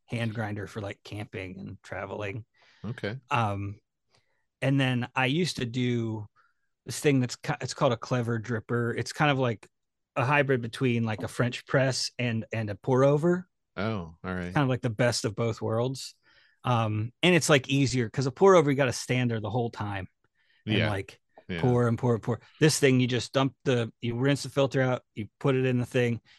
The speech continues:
Speaker 1: you dump the grounds in, you dump your, you, you know, you dump your water in, you let it brew,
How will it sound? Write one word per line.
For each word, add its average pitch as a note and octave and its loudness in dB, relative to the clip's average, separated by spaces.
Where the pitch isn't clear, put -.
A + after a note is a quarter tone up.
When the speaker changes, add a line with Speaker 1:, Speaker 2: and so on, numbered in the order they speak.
Speaker 1:
you A2+ -6
dump B2 0
the A#2 0
grounds A#2 0
in, A2+ 0
you G#2+ -4
dump A2 -4
your, A2 -4
you, G#2 -4
you A#2 -4
know, A2 -4
you G#2 -6
dump A2 -4
your A#2 -2
water A2 -2
in, G#2 -6
you A#2+ 0
let A#2 2
it - -4
brew, A#2 0